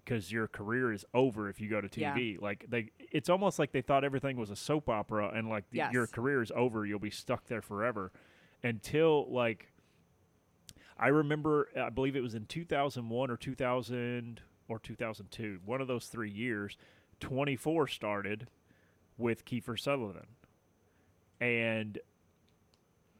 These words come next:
Speaker 1: him going to T V, not to do a limited series, not,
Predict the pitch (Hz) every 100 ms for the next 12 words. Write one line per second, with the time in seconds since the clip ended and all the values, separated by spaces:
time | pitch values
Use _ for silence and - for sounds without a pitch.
0 | _ - 127 165 175 127 147 160 113 -
1 | 151 139 135 151 101 98 110 - _ _
2 | _ _ _ 110 117 160 - 139 156 139
3 | 135 135 110 95 - 139 147 147 139 123
4 | 117 117 127